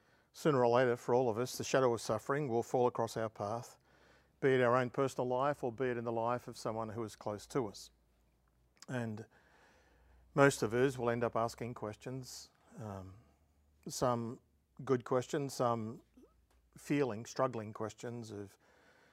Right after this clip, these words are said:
was it deserved or not? Did God send it or not? Where does it fit into this big picture of God being a good God and yet in control of our world, which is a world filled with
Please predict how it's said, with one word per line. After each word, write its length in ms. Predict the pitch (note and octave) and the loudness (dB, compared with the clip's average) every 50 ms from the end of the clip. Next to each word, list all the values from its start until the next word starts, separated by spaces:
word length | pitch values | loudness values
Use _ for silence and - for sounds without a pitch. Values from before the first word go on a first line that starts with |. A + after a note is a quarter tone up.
| _ _ _ - | _ _ _ -4
was 140 | - G#2+ A#2 | -4 -2 -2
it 80 | C3+ | -2
deserved 560 | B2 B2+ B2+ A2 A2+ A#2+ A#2 A#2 B2 A#2+ A2 A#2+ | -4 -6 -8 -4 -2 0 0 0 0 -2 -4 -6
or 140 | G#2+ A2 | -6 -6
not? 320 | G#2 G2+ G#2+ A#2 C#3+ D3 B2 | -4 -4 -4 -4 -6 -6 -8
Did 240 | A#2+ A2+ A2 A2+ - | -10 -10 -8 -6 -4
God 360 | B2+ A#2 A#2+ A#2+ A#2 A2 - | -2 0 0 0 -2 -4 -10
send 380 | - - - C3 A#2+ B2 B2+ | -12 -8 -6 -6 -6 -4 -2
it 140 | C#3+ D3 D3+ - - | -2 -2 -2 -4 -6
or 400 | G#2+ G#2+ A2+ A2+ G#2+ G#2 G#2+ - _ _ _ _ _ | -4 -2 -2 -2 -2 -4 -8 -10 _ _ _ _ _
not? 480 | - B2+ A2+ A2 G2+ B2+ - - - - _ _ _ - _ _ _ _ _ _ _ _ _ _ _ _ - | -8 -4 -2 0 0 0 -2 -6 -18 -20 _ _ _ -20 _ _ _ _ _ _ _ _ _ _ _ _ -4
Where 160 | C#3 C#3 D3 | 0 4 4
does 120 | C3+ A2 | 4 4
it 120 | C#3+ C3 - _ _ _ _ - | 2 -4 -4 _ _ _ _ -20
fit 360 | - - - - E3 D3 B2+ | -20 -10 -4 0 2 2 4
into 360 | C3 C3 C#3 C#3 A#2+ A#2+ A#2+ | 2 2 0 -2 -2 -2 -2
this 320 | A2+ B2 A#2+ A2+ - - - C#3+ | 0 -2 -2 -4 -6 -14 -8 -2
big 240 | C#3 C#3+ B2+ A2+ - | -2 -2 -2 -2 -2
picture 340 | - D3 C#3+ - - C#3 B2 | -2 -2 -2 -2 -2 -2 -2
of 80 | A2 | -2
God 320 | G#2+ B2+ B2 C3 C3 B2 A2 | 0 2 2 2 2 0 0
being 280 | A#2+ B2 B2 B2 A2+ | -2 0 0 0 -4
a 60 | A2 | -6
good 280 | G#2+ A2 - D#3 D#3 C3+ | -6 -2 0 0 0 0
God 340 | - A#2+ A2 A#2 B2+ C3+ B2+ | 0 0 0 2 0 0 -2
and 140 | A#2 A#2 A#2+ | -4 -4 -2
yet 160 | B2 A#2 A#2+ | -4 -2 -4
in 260 | A2+ A2 A#2 A#2 G#2+ - | -4 -8 -10 -12 -12 -8
control 460 | - A#2 A2 - - C3 B2 B2+ A#2+ | -8 -6 -4 0 2 2 4 4 2
of 80 | A2+ A2 | 2 0
our 160 | A2 G#2+ A2 | -2 -2 -2
world, 460 | G#2+ A#2 B2 B2 A2+ A2+ A#2 C3 B2+ | -2 0 2 2 2 2 2 0 -2
which 300 | A2+ A2 A#2 - - - | -2 -4 -4 -6 -6 -6
is 340 | A#2+ A2+ A2+ G#2+ G#2+ - - _ _ _ _ _ _ _ _ _ _ _ _ _ _ _ - | -4 -4 -6 -8 -10 -14 -18 _ _ _ _ _ _ _ _ _ _ _ _ _ _ _ -4
a 60 | C3+ | -2
world 300 | A#2+ A#2+ C#3 C#3 C#3+ C3+ | 2 4 6 6 6 4
filled 320 | - - C#3 C3 C3+ B2+ A#2 | 2 0 2 2 2 0 0
with 420 | B2+ B2+ B2 A#2+ - - - - | 0 0 0 -2 -6 -14 -20 -16